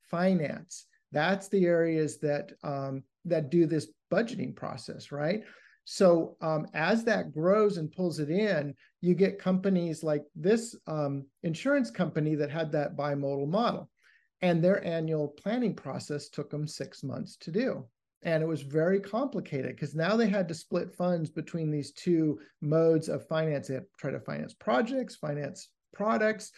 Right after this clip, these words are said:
It wasn't working very well. So they, they bit the bullet and decided, "Okay, let's land on a portfolio model that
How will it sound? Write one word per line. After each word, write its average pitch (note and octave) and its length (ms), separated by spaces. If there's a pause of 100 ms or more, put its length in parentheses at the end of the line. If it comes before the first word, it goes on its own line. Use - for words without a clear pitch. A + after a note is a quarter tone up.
(260)
It E3+ 100
wasn't F#3 340
working E3 260 (100)
very D2+ 160 (100)
well. - 240 (380)
So E3 80
they, F3+ 240 (720)
they G3+ 140 (360)
bit G#3+ 200
the F#3+ 180
bullet D#3 340 (400)
and E3+ 320
decided, D#3 440 (120)
"Okay, F3+ 240
let's D#3+ 640 (100)
land F3 540
on D#3 320
a C#3 120
portfolio E3 460
model D#3+ 360
that - 180